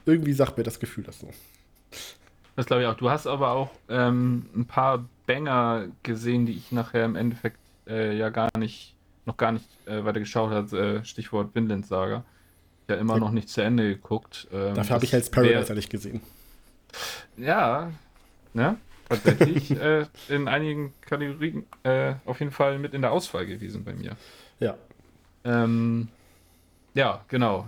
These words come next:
Speaker 2: Ich glaub, das ist so ein bisschen der Unterschied, dass so, so, dass wir auch ein bisschen diverser geguckt haben diesmal.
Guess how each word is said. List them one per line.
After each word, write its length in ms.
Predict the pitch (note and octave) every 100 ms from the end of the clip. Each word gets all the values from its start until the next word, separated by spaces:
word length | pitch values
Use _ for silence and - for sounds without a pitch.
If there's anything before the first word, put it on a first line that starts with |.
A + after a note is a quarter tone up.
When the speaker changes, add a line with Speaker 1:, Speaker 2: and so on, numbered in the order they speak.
| -
Speaker 2:
Ich 80 | -
glaub, 160 | B2+
das 160 | C#3+ C3
ist 120 | C3
so 80 | A#2+
ein 100 | G#2
bisschen 360 | G#2 G#2+ G2+
der 100 | G2
Unterschied, 480 | G2 G2+ G2+ - G2
dass 180 | G2 -
so, 220 | G2+ G2
so, 180 | G2 G2+
dass 220 | - G2 -
wir 100 | G#2
auch 120 | A#2
ein 100 | A#2 - _ _ - _ _ _ _
bisschen 340 | A#2 - A#2 A2+
diverser 420 | A2 A#2 A#2+ A2+
geguckt 440 | G#2+ - D#3+ -
haben 260 | - - -
diesmal. 340 | _ _ -